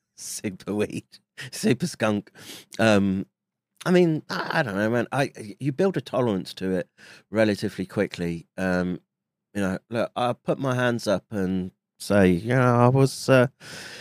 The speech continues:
it was not unknown for, uh, the doc to have, uh, long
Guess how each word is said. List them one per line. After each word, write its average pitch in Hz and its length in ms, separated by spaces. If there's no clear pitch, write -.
it 135 120
was 139 200
not 160 180
unknown 143 540
for, 117 500
uh, 110 140
the 110 80
doc 120 260
to 113 100
have, 110 380
uh, 117 240
long 160 540